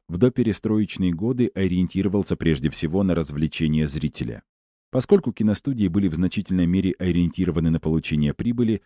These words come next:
то старались снимать фильмы, интересные широкому зрителю. Поэтому преобладали популярные жанры: комедия, детектив, фантастика,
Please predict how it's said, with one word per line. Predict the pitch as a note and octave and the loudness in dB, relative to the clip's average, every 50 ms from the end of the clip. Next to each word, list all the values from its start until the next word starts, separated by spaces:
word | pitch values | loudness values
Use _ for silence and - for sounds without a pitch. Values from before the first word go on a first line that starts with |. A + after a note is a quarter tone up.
| _ _ _ | _ _ _
то | - E3+ | -4 -4
старались | D3 - C#3 B2 B2 B2 A#2+ A2+ F2+ - | -2 0 0 0 2 2 2 0 -2 -2
снимать | - F2+ E2+ E2+ E2 D2+ - | -2 0 2 2 0 0 -2
фильмы, | - A2+ B2 A#2 A2 G2+ F#2+ - | -2 -2 0 2 2 0 0 0
интересные | - A2 G2 - - E2+ E2 F2+ F#2+ F2+ - F2+ E2+ | -2 -4 -2 0 0 2 2 2 2 2 0 -2 -2
широкому | - - F2+ D#2+ D2+ D2 - - D#2 D#2 D#2 | 0 0 0 0 0 0 0 0 0 0 0
зрителю. | C#2+ D#2 C#2+ D2 - - A#1+ G#1+ - - - _ _ _ _ _ _ _ - | 0 0 -2 -2 -2 -4 -6 -6 -8 -10 -16 _ _ _ _ _ _ _ -2
Поэтому | - F#2 A#2+ E3 F3 D3+ C3+ C3 | 0 0 2 0 0 -2 -2 -2
преобладали | A2 - G2 G2 F#2 E2 E2 E2 D#2 F2 F#2 G2+ G2 | -2 0 2 2 2 2 0 0 0 0 0 2 0
популярные | E2+ - - - E2 D#2 D#2+ D#2 D2 D2 D#2 D2+ C2 | 0 -2 -4 -2 0 0 2 2 0 0 0 -2 0
жанры: | C2+ D2+ C#2+ C2+ B1 A#1+ A#1 - - _ _ | 0 0 0 -2 -2 -4 -6 -8 -12 _ _
комедия, | - D3 D#3+ D#3 D3+ C#3+ C3 A2 A2+ A2 G2+ | -4 -2 0 0 0 0 0 0 0 0 0
детектив, | D#2+ D#2+ D#2 - A2+ - - - F2 F#2 F2+ - _ _ | -2 -2 -2 -4 -4 -4 -2 0 2 2 2 0 _ _
фантастика, | - E2 D#2+ D2 - D2+ D#2 D2+ - - D2 - D2 C#2 C2 | 0 0 2 2 2 0 0 0 -2 -6 -4 -2 0 0 0